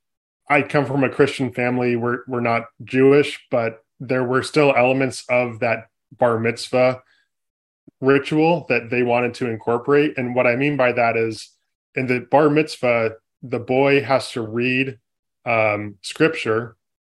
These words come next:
in front of the congregation, and then he gives a reflection on it in fr-, in front of everybody.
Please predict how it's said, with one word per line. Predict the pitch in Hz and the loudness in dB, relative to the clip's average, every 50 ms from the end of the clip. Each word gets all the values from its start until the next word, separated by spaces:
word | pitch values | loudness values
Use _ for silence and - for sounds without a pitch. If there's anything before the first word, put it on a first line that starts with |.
| _ _ _ _ - | _ _ _ _ -4
in | 135 131 | -4 -4
front | 120 - 135 135 135 | -2 0 2 2 2
of | 127 | 2
the | 123 117 | -2 -4
congregation, | - 131 123 113 110 110 104 120 123 123 120 - - 113 110 110 110 - - | -2 -2 -2 -2 -4 -6 -4 -2 -2 -2 -2 -4 -6 -6 -6 -6 -8 -10 -10
and | 127 123 | -6 -6
then | 123 120 120 | -6 -6 -4
he | 104 131 123 | -6 -8 -2
gives | 117 135 135 120 123 | 0 0 0 0 -2
a | 120 | -4
reflection | 117 113 110 - 120 123 123 151 - 151 151 151 139 - _ _ | -4 -4 -4 -2 -2 -2 -2 -2 -4 -4 -4 -4 -6 -10 _ _
on | - 131 135 143 | 0 0 2 2
it | 160 175 165 - _ _ _ | 0 -4 -4 -8 _ _ _
in | 131 120 | -8 -8
fr-, | 113 - 139 139 - - _ - | -6 -4 -6 -6 -6 -8 _ -8
in | 127 120 117 | -8 -8 -4
front | - 135 131 | -2 -2 -2
of | 131 127 | 0 0
everybody. | 135 131 135 143 135 143 139 139 151 156 143 | 0 -2 -2 -2 0 0 0 0 0 -4 -6